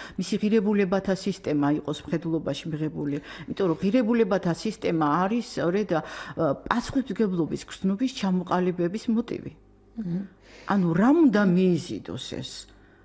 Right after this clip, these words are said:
Speaker 1: რა უნდა განსაზღვრას, რომ ბავშვმა გააკეთოს ის, რაც საჭიროა, რომ გააკეთოს და ხარისხიანად გააკეთოს? ლიბერალურს არ აუშავს, მაგრამ ყველაზე კატასტროფული არის მიმნებებლური, როდესაც მშობელი არაფერსაც არ თხოვს.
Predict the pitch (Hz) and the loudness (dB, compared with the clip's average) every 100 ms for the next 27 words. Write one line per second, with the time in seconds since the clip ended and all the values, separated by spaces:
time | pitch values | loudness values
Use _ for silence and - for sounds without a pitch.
0 | - - 175 247 269 220 151 175 226 190 | -16 -4 2 6 6 4 2 2 2 0
1 | 139 - - - - 196 - - - 185 | -2 -2 -6 -6 -4 -4 -6 -16 -4 2
2 | 208 - 151 139 175 196 190 - - 143 | 2 2 -2 2 2 2 0 -8 -8 -10
3 | - 156 151 147 147 131 - - - 135 | -6 -8 -4 -6 -4 -8 -6 -12 -8 -6
4 | 147 143 - - - - - 131 - - | -4 -6 -8 -10 -10 -14 -12 -14 -14 -16
5 | - - - - 240 - 185 139 - 127 | -20 -20 -20 -6 -4 0 0 0 -4 -4
6 | 127 - - 82 - - - - - - | -4 -6 -6 -6 -6 -10 -12 -12 -14 -16
7 | - - - - - - - 202 311 339 | -20 -20 -20 -18 -16 -14 0 2 4 6
8 | 330 330 392 - 147 143 - - - 127 | 4 4 2 2 0 0 -4 -8 -8 -8
9 | - - - - 165 180 175 143 - 320 | -10 -16 -20 -6 -2 0 0 0 0 2
10 | 294 170 - - - - - 160 131 - | 4 0 -2 -2 -2 -4 -6 -4 -4 -2
11 | 131 143 185 - 170 185 185 170 147 - | 0 0 -2 -2 0 2 0 0 -4 -4
12 | - - - 180 175 - - - - 233 | -8 -6 -6 -6 -6 -6 -10 -10 -8 -6
13 | 170 139 143 156 143 160 - - - - | -4 -4 -2 -2 -4 -10 -10 -10 -8 -12
14 | - - - - | -12 -14 -14 -14